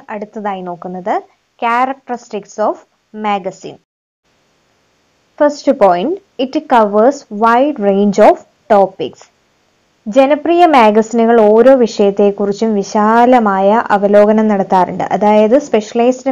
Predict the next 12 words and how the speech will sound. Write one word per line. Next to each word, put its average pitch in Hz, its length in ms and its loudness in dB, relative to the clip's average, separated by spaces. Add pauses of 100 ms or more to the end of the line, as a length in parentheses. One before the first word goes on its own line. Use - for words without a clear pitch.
മാഗസിൻ 208 460 -4
അല്ല, 190 140 -4 (240)
പൊതുസമൂഹത്തെ 214 840 -4
ഉദ്ദേശിച്ചിട്ടുള്ള 208 680 -4
മാഗസിൻ. 220 380 -2 (480)
അപ്പം 240 180 -10
നമ്മൾ 240 140 -2 (100)
ന-, 226 200 -2
ഡെഫിനിഷനിൽ 247 560 -4
തന്നെ 233 240 2
പഠിച്ചിരുന്നു, 190 540 -4 (640)
വ്യത്യസ്തമായ 247 680 -2